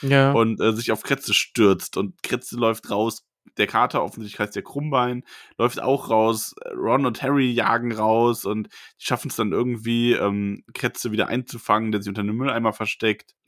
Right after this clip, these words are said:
Speaker 1: Ja, und Ron stopfte die zitternde Ratte zurück in seine Tasche und richtete sich auf.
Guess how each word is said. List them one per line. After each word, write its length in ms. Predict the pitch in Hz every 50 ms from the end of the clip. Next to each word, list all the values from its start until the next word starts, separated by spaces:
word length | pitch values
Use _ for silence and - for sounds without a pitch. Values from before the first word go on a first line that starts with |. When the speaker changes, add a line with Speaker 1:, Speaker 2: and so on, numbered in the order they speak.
| _ -
Speaker 1:
Ja, 120 | 127 123
und 120 | 143 143 - - - _
Ron 320 | 139 131 139 131 143 165 165
stopfte 420 | - - 180 147 - - - 151
die 140 | 127 135 135
zitternde 580 | - - - 156 - - 151 131 131 127 117 -
Ratte 320 | 135 131 - - 120 117
zurück 400 | - - - 127 - 135 127 131
in 100 | 127 113 110
seine 240 | 113 113 113 120 -
Tasche 320 | - - 131 - - 120
und 200 | 101 120 - -
richtete 340 | 120 - - - - - 113
sich 220 | 101 110 - - 95
auf. 220 | 113 127 127 120